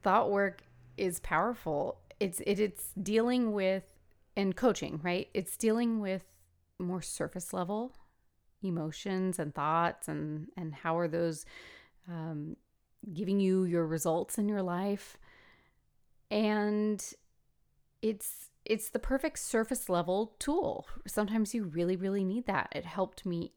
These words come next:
immensely, immensely, because I am somebody who tends to, I'm a very, uh, emotional person. And I say that in not a derogatory way towards myself, but in a,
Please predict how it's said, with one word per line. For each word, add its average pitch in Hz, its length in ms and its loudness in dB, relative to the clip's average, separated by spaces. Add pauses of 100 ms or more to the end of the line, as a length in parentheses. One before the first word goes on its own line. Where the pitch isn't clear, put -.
immensely, 214 1200 -2 (100)
immensely, 185 800 -4 (320)
because 180 260 -2
I 185 160 2
am 190 360 0 (320)
somebody 180 300 2
who 190 120 0
tends 175 560 -2
to, 175 360 -2
I'm 170 120 -2
a 165 60 -2
very, 170 580 2 (220)
uh, 165 200 -8
emotional 190 540 2
person. 190 560 -2 (500)
And 160 120 -4
I 160 220 -4
say 185 240 -4
that 196 280 -2
in 175 160 -2
not 170 200 -2
a 165 340 0
derogatory 175 640 0
way 160 160 0
towards 160 340 -6
myself, 160 540 -6
but 151 320 -8
in 165 160 -6
a, 160 320 -4